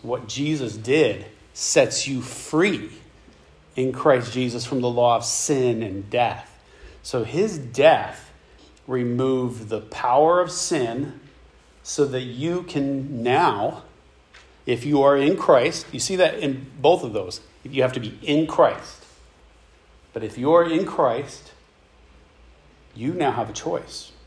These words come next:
When you're tempted, you're not a slave. I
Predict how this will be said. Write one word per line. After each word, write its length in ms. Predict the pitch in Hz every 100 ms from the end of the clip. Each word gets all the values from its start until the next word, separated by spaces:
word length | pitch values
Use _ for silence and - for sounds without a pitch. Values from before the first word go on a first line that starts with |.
| - _ _ -
When 140 | 110
you're 120 | 123
tempted, 480 | 156 127 107 113 - - - - _ _ - _ -
you're 140 | 143
not 180 | 185 117
a 60 |
slave. 640 | 104 - 143 175 - - - - _ _ _ _ _ _ _ _ _ _ _ _ -
I 320 | 117 120 117